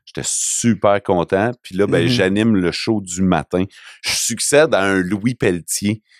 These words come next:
Speaker 1: qui a été mon mentor pendant longtemps, tu sais. Fait que c'est tout un privilège. Euh, j'ai des commanditaires, tu sais, j'ai des gens avec qui je fais de la,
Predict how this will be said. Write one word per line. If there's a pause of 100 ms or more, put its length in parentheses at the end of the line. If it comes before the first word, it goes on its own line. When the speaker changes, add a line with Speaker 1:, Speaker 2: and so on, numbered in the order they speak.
(200)
Speaker 1:
qui
a
été
mon
mentor
pendant
longtemps,
tu
sais. (400)
Fait
que
c'est
tout
un
privilège. (400)
Euh,
j'ai
des
commanditaires,
tu
sais,
j'ai
des
gens
avec
qui
je
fais
de
la,